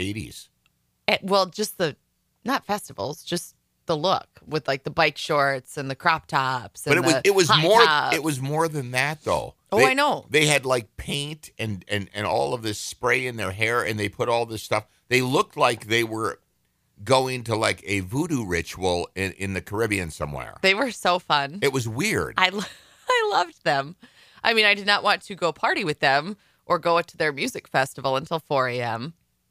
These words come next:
Speaker 2: but it was fun to watch
Speaker 1: It was,
Speaker 2: them.
Speaker 1: it was Bro City.
Speaker 2: There was a lot of dudes, a lot of young dudes that were going out to the carnival to find young girls.
Speaker 1: There
Speaker 2: It,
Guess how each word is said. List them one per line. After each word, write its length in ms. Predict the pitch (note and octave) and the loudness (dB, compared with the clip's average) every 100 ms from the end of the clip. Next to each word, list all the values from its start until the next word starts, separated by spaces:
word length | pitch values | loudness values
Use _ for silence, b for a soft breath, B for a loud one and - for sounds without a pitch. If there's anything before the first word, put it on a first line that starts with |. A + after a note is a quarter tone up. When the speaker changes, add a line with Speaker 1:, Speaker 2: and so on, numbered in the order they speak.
| - | -2
Speaker 2:
but 100 | F#3 | 2
it 80 | E3 | 2
was 160 | D#3 - | 0 0
fun 220 | F#3 F3+ | 0 0
to 100 | D#3 | 2
watch 200 | C3+ C3 | 4 4
Speaker 1:
It 60 | |
was, 120 | E3 C3+ | 2 0
Speaker 2:
them. 280 | A#2+ E2 - - | -2 -6 -12 -2
Speaker 1:
it 160 | E3+ | -2
was 220 | C#3+ B2 F2 | 0 -4 -6
Bro 540 | D#2+ B2 C3+ D3+ E3 | -2 4 8 6 4
City. 520 | - D3 C#3+ A#2 - _ - | 0 2 2 2 -8 _ 0
Speaker 2:
There 140 | G3+ | 2
was 120 | G3+ | 2
a 60 | G3 | 2
lot 240 | F3+ F3 | 4 2
of 60 | G3 | 2
dudes, 520 | G3 E3 D3 - - | -6 -6 -8 -12 -14
a 60 | - | 0
lot 220 | D#3+ D#3 | 2 2
of 100 | D#3+ | 2
young 300 | D#3+ E3+ F#3 | 0 0 -2
dudes 560 | D#3 D#3+ D3+ D3 - - | 0 0 0 -2 -6 -4
that 180 | C#3 | -4
were 320 | F#2 C#3 C3 - _ _ _ _ _ - | 0 -2 -2 -8 _ _ _ _ _ -6
going 260 | D#3 D3+ D3+ | 0 2 2
out 140 | D3 | 0
to 80 | - | -4
the 80 | D3+ | -8
carnival 540 | - C#3 C3+ C3+ B2+ - | 0 0 0 -2 -4 -4
to 100 | D3 | -14
find 540 | - C3+ B2+ B2+ B2 - _ _ _ _ _ _ _ _ | -4 0 0 -2 -8 -14 _ _ _ _ _ _ _ _
young 240 | C3+ B2 B2 | -12 -8 -6
girls. 360 | B2 A#2 A#2 | -6 -6 2
Speaker 1:
There 180 | C#3+ | 4
Speaker 2:
It, 100 | F3 | 4